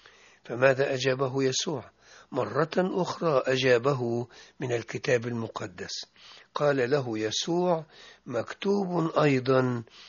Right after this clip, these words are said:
لا تجرب الرب إلهك". أعرف عن رجل شرير في الحقيقة، وإن كان يدعي أنه متدين، وكان يكتب أشياء وينصح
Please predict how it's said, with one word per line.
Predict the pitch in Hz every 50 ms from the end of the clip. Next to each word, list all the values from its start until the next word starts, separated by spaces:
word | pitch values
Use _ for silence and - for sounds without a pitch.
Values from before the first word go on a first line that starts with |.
| - - _ -
لا | 143 143 139 135
تجرب | - - 135 120 123 127 123 123 120 117 117 120 123 120 117 113 107 - - - - - _ _ -
الرب | 110 107 110 113 107 104 101
إلهك". | 101 107 95 92 92 87 - - - - - _ - - - _ _ _ _ _ _ _ - - - - - _ _ _ - _ _ _ _ _ - -
أعرف | 214 196 165 156 131 - 135
عن | 120 123 123
رجل | 123 143 143 135 117 131 127 127 131 143 - - - - - - - - _ _ _ _ _ _ _ _ _ -
شرير | - - 165 143 131 127 117 113 113 123 156
في | 147 - -
الحقيقة، | - - - - - - - 117 104 - - 151 143 131 131
وإن | 120 123 107 98
كان | - - 131 113 110
يدعي | 110 104 98 98 104 104 117 110 101 101 113 120 101
أنه | 101 101 101 104 107
متدين، | 90 90 90 - 107 90 101 104 98 87 95 120 160 160 - _ _ _ - - - - - - - - - -
وكان | 208 214 220 214 220 - 214 226 220 196 185 185 180 185 185 190 196 -
يكتب | - 190 180 170 - - - - 117 -
أشياء | - 113 - - - 127 123 127 131 139 - - - - - - - - _ _ -
وينصح | 170 170 147 139 139 139 135 135 139 139 151 160 151 139 123 - - 143 110 - - - -